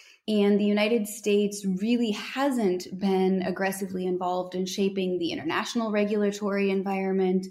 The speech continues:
Chinese companies, and to a certain extent the Chinese party state, have played a much more active global leadership role.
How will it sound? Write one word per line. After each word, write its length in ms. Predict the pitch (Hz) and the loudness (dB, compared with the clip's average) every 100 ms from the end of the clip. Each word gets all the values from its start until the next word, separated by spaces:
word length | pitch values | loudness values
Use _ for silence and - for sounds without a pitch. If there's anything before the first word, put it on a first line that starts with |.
| - - _ | -12 -20 _
Chinese 400 | - 370 359 320 | -2 2 2 0
companies, 680 | - 233 233 226 220 214 214 | -4 -2 0 0 2 0 -2
and 180 | 185 180 | -4 -4
to 100 | 180 | -4
a 80 | 180 | -4
certain 300 | 185 - 190 | -6 -2 -4
extent 320 | 185 185 185 | -2 -6 -6
the 80 | 185 | -6
Chinese 320 | 202 185 185 | -4 -4 -4
party 280 | - 302 254 | 2 2 2
state, 380 | - 170 170 | 0 -6 -6
have 160 | 185 - | -10 -8
played 220 | 196 190 | -4 0
a 20 | |
much 440 | 196 208 226 240 - | 4 4 4 0 -4
more 140 | 196 | -4
active 480 | - 190 - 185 180 | -4 -6 -6 -8 -6
global 320 | 180 175 175 | -8 -6 -6
leadership 480 | 175 170 180 - - | -6 -6 -6 -8 -10
role. 320 | - 85 - | -8 -6 -8